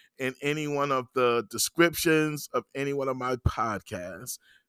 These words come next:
Thank you guys for any cash apps that you send me. I appreciate that as well.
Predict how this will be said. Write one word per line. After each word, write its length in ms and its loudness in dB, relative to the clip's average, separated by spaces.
Thank 260 -4
you 100 -4
guys 400 0
for 100 -4
any 240 -4
cash 360 2
apps 220 0
that 200 -4
you 40 -4
send 300 0
me. 120 -2
I 40 0
appreciate 640 0
that 220 -2
as 240 -6
well. 520 0